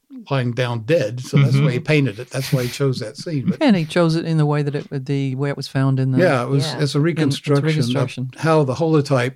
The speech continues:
Speaker 1: might have appeared in the process of becoming a fossil. I mean, it's at the edge of a billabong,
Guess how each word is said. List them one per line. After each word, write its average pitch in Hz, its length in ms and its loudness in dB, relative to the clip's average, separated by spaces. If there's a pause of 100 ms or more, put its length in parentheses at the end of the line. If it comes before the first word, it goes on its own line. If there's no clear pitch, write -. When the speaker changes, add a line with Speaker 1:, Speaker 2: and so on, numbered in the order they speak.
Speaker 1:
might 143 200 4
have 135 100 -2
appeared 123 400 2
in 117 80 -4
the 117 80 -4
process - 380 -2
of 117 80 -6
becoming 120 280 -4
a 110 60 -10
fossil. - 500 -4
I 120 60 -6
mean, 120 120 -4
it's 127 200 -8 (300)
at 139 100 0
the 127 160 2
edge 151 200 2
of 127 100 0
a 123 40 0
billabong, 123 680 0